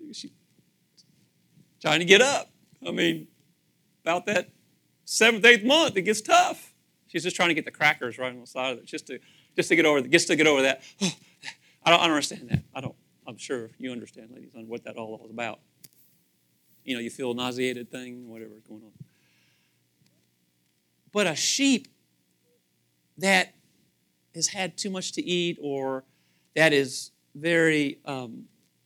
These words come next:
heavy, they, they find a place in the grass, in the ground, where it's kinda like a little divot, and it's just like our little dog, April. She'll roll around, and she'll turn and turn. I'm like, "Are you ever gonna lay down?" She turns and turns and turns. Finally, she lays down.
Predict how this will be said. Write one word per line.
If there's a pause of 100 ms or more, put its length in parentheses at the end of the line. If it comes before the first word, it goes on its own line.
(180)
heavy, (540)
they,
they
find
a
place
in
the
grass,
in
the
ground,
where
it's
kinda
like
a
little
divot, (420)
and
it's
just
like
our
little
dog,
April.
She'll
roll
around,
and (100)
she'll
turn
and
turn.
I'm
like,
"Are
you
ever
gonna
lay
down?"
She
turns
and
turns
and
turns. (100)
Finally,
she
lays
down.